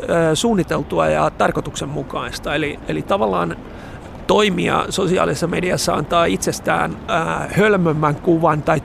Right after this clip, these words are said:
tyhmemmän kuvan – kuin hän itse asiassa on. Ja, ja samalla tapaa hän kalastaa seuraajia ja katsoo erilaisia reaktioita.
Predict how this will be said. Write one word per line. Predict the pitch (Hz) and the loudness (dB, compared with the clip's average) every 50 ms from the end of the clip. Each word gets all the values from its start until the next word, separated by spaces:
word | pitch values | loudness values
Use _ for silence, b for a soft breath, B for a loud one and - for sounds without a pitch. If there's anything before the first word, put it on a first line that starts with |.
| - - | -2 0
tyhmemmän | 220 220 208 185 190 160 151 143 143 127 147 | 2 4 4 4 4 4 2 0 0 -2 -2
kuvan – | - - 160 151 147 143 147 156 160 - B B B B B B B | -2 0 0 2 2 2 2 0 -2 -4 B B B B B B B
kuin | - 175 175 170 | 2 4 4 4
hän | 156 175 165 | 4 2 2
itse | 175 180 - - 170 165 | 2 0 0 0 -2 0
asiassa | 160 139 127 156 - - - 160 - | 0 0 -2 -4 -6 -4 -4 -4 -2
on. | - 160 151 135 135 - - - - | -2 -2 -2 -2 -4 -8 -12 -8 -2
Ja, | 165 151 151 147 - - - - | 0 2 2 0 0 -6 -8 -4
ja | 175 156 - - - - | -2 -2 -4 -4 -12 -6
samalla | - - 190 185 175 170 165 | 0 0 0 2 2 0 2
tapaa | - 202 170 - - 175 165 147 | 2 0 0 2 0 0 0 2
hän | 156 190 180 - | 0 0 -2 -2
kalastaa | - - 190 185 175 151 - - - - 151 156 156 | 0 2 4 4 4 2 0 -2 -4 -2 -2 0 0
seuraajia | - - 170 160 151 151 160 160 151 151 147 151 151 | -2 0 0 2 2 2 2 0 -2 -2 -2 -2 -2
ja | 151 147 | -4 -4
katsoo | - - 170 156 160 - 165 147 147 147 143 - - | -2 -2 -2 -2 -2 -2 -4 -2 -2 -2 -4 -6 -4
erilaisia | - 170 170 165 147 147 143 127 - 156 143 147 151 | -2 0 0 2 0 -2 -2 -2 -4 -4 -4 -4 -4
reaktioita. | 156 160 143 143 - - - - 143 143 - - B | -4 -2 -2 -4 -4 -6 -10 -8 -8 -8 -8 -10 B